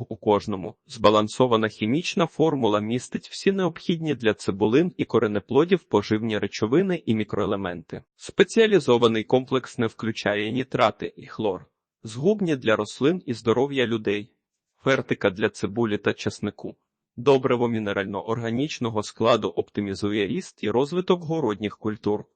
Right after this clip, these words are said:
Купити комплекс можна в інтернет-магазині Беккер. Детальна інформація про його використання.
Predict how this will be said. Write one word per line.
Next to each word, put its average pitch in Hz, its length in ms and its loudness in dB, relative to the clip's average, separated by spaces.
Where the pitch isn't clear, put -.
Купити 180 420 0
комплекс - 560 -4
можна 110 320 0
в 101 100 -4
інтернет-магазині 110 1080 -2
Беккер. 120 560 0
Детальна 110 560 2
інформація 117 920 0
про - 200 -4
його 110 320 0
використання. 101 800 -8